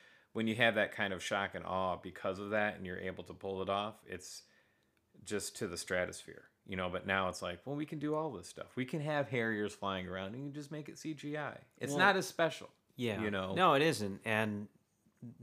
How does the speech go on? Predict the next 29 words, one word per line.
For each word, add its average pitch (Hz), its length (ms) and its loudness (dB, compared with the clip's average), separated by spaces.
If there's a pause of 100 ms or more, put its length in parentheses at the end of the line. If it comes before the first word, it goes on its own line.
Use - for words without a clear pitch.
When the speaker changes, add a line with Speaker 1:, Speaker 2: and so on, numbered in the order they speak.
(120)
Speaker 2:
part 156 240 8
of 151 60 2
the 123 80 2
reason 127 400 2
for 127 360 0
that 101 360 2
and 104 100 -8
why 98 240 2
it 92 140 0
was 104 260 2
so 92 460 -4 (280)
crazy 98 380 0
and 92 100 -6
impressive 101 400 -2
at 90 80 -12
the - 60 -20
time 90 360 -2
is 87 160 -10
that 92 260 -8 (540)
action 120 460 4
movies 107 460 0
had 104 100 2
always 101 280 2
been 92 200 -6
treated 95 400 0
as 90 120 -4
a 90 40 -8
second-class 92 640 -6
citizen. - 480 -8